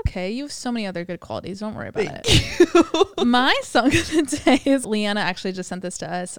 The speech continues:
Speaker 1: Ice Cream Man by Raye, R A Y E. Beautiful song.
Speaker 2: I haven't hear, heard, listened to it yet.
Speaker 1: Go listen to it. The lyrics are, like,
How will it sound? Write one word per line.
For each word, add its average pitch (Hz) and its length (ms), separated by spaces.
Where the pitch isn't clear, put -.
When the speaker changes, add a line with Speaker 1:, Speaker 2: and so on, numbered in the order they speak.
Speaker 1:
Ice 202 240
Cream 240 200
Man 233 300
by 196 160
Raye, 180 640
R 180 220
A 185 100
Y 180 320
E. 185 340
Beautiful 208 540
song. 170 480
Speaker 2:
I 180 40
haven't 190 180
hear, 165 220
heard, 170 200
listened 180 220
to 165 60
it 165 100
yet. 180 160
Speaker 1:
Go 214 400
listen 214 360
to 214 140
it. 196 200
The 202 100
lyrics 185 520
are, 185 240
like, 170 400